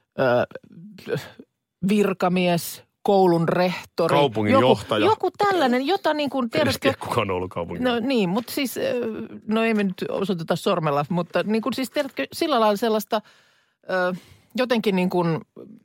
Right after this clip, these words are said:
Speaker 1: hy-, hyvin, hyvin tällaista niin kuin porvarillista työtä tekevä.
Speaker 2: Niin, jo-,
Speaker 1: Jota,
Speaker 2: jolla on
Speaker 1: jota
Speaker 2: vaan
Speaker 1: vaan
Speaker 2: tämmönen
Speaker 1: niin kuin
Speaker 2: perversio.
Speaker 1: Niin, ja niin kuin silloin niin kuin ärsyttää, että tekisi mieli niin kuin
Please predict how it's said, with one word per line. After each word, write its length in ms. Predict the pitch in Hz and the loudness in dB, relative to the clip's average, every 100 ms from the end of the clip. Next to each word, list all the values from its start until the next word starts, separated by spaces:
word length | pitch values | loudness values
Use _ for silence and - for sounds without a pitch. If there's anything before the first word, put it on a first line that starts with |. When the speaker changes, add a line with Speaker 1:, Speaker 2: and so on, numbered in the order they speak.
| _ - _ - - - | _ -20 _ -20 -18 -16
Speaker 1:
hy-, 220 | - 240 - 233 | -10 -10 -6 -4
hyvin, 340 | 240 247 220 175 | -2 0 0 0
hyvin 260 | 254 247 208 | -2 0 2
tällaista 300 | 170 160 - | 0 -2 -2
niin 80 | 156 | -4
kuin 140 | 185 | -2
porvarillista 680 | 214 190 151 135 127 127 - | 0 2 0 -2 -4 -6 -8
työtä 300 | - 147 131 | -4 -4 -4
tekevä. 380 | - 151 - 143 | -6 -6 -4 -2
Speaker 2:
Niin, 140 | 196 | 0
jo-, 100 | 185 | 2
Speaker 1:
Jota, 120 | 185 196 | 4 4
Speaker 2:
jolla 120 | 180 | 4
on 60 | 175 | 4
Speaker 1:
jota 60 | |
Speaker 2:
vaan 60 | 165 | 4
Speaker 1:
vaan 100 | 359 | 4
Speaker 2:
tämmönen 180 | 302 - | 2 2
Speaker 1:
niin 80 | |
kuin 100 | - | 4
Speaker 2:
perversio. 500 | 143 120 107 - 90 95 - | 2 2 -2 -4 -6 -6 -8
Speaker 1:
Niin, 200 | 196 415 370 | -4 -2 -2
ja 60 | |
niin 140 | 311 294 | -4 -8
kuin 440 | - - - 269 | -12 -20 -20 -10
silloin 300 | 349 311 254 | -6 -2 -2
niin 80 | 240 | -2
kuin 120 | - - | -4 -2
ärsyttää, 520 | 339 254 196 - 208 | -2 -2 -6 -2 -2
että 200 | 202 - 196 - - 208 - | -2 -2 -8 -6 -8 -6 -4
tekisi 340 | 311 254 - | -2 -2 0
mieli 260 | 202 180 165 | 2 2 0
niin 140 | 156 | -2
kuin 300 | 165 160 139 | -2 -4 -4